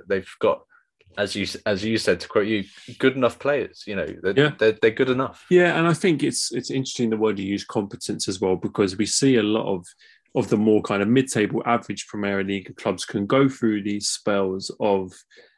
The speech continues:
Speaker 2: being a bit of a shambles, really. And I think, uh, Mororen's case in point, they had a very poor recent spell, but Tondela, very competent club. You feel like they run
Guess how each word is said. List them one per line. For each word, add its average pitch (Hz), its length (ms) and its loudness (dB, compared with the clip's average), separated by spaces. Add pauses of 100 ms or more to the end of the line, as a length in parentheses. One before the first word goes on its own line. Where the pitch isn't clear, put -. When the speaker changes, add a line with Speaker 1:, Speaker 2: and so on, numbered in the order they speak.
(200)
Speaker 2:
being 175 160 6
a 156 40 2
bit 170 100 2
of 120 60 -4
a 98 60 -4
shambles, 110 640 0
really. 101 380 2
And 87 100 -6
I 95 60 -6
think, 101 500 -6
uh, 98 300 0
Mororen's 107 580 4
case 104 300 -2
in 98 80 -8
point, 101 300 -4
they 101 160 0
had 98 180 -2
a 92 80 -4
very 92 280 -4 (160)
poor 98 280 2
recent 98 340 -4
spell, 110 300 0
but 110 220 -4
Tondela, 143 500 -2 (300)
very 127 160 2
competent 131 540 -4
club. 98 260 -4
You 95 60 -6
feel 117 200 0
like 107 120 -2
they 107 100 0
run 110 480 -4